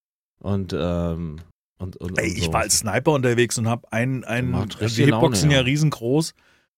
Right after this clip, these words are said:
Speaker 2: äh, so dass du wirklich nur so grob in die Richtung, wenn du einen Sniper triffst, ist der in der Regel auch weg.
Speaker 1: Mhm.
Speaker 2: Ähm, also war schon sehr belohnt. Mal gucken, vielleicht spiele ich irgendwann später nochmal rein. So jetzt das erste fand ich so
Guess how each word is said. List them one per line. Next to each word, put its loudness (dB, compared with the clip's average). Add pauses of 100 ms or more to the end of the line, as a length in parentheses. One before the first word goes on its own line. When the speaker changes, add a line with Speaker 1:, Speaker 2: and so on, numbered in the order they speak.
(320)
Speaker 2:
äh, -4
so -2
dass 0
du -6
wirklich 0
nur 4
so 2 (220)
grob 0
in 2
die 2
Richtung, 0
wenn 2
du -2
einen -2
Sniper -2
triffst, -10
ist -14
der 0
in 0
der 0
Regel -4
auch -6
weg. -4 (400)
Speaker 1:
Mhm. -4
Speaker 2:
Ähm, -2 (1120)
also -2
war 2
schon 2
sehr 0
belohnt. 0 (640)
Mal -4
gucken, -4
vielleicht -4
spiele -8
ich -6
irgendwann -2
später -6
nochmal 0 (140)
rein. -4
So -6
jetzt -8
das -12
erste -10
fand -12
ich -10
so -12